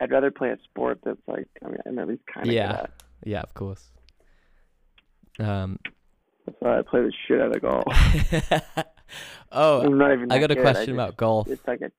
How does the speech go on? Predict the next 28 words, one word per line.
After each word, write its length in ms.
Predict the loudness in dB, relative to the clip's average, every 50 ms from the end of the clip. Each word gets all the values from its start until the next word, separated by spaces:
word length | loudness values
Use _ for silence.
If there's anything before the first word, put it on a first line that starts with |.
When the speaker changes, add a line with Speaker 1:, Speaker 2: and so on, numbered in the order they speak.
| -16 -10 -6
Speaker 1:
tweaking 420 | -4 -4 -4 -4 -6 -6 -6 -6
ass 200 | -6 -8 -8 -8 -8 -8
addict-, 340 | -6 -6 -6 -8 _ -12 -18 -10 -6
ad-, 160 | -4 -4 -4 -6 -6 -6
addiction. 380 | -4 -4 -4 -6 -8 -12 -6 -2
Speaker 2:
I 100 | -2 0
got, 180 | 0 0 2 2
yeah, 200 | 0 0 0 -2
<laughs> 20 |
yeah, 240 | 0 2 2 2 0 0
yeah. 200 | -4 -8 -8 -8
I 60 | -10
mean, 200 | -10 -10 -8 -6 -6
I've 140 | -6 -6
seen, 460 | -4 -4 -2 -2 -4 -4 -8 -14 -16 -18 -20 _ _ _ _ _ _ _ -10
I 80 | -6 -6
don't 100 | -4 -4
know. 220 | -4 -6 -8 -6 -6
I 80 | -6
saw 220 | -6 -4 -4 -2 -2
a 20 |
lot 220 | -2 -2 -4 -4
of 40 | -6
Snapchats 520 | -8 -10 -10 -12 -12 -14 -16 -18 -18 -18 -18
of 100 | -18 -16
you 140 | -14 -14
out 160 | -14 -12 -12 -12
there. 100 | -14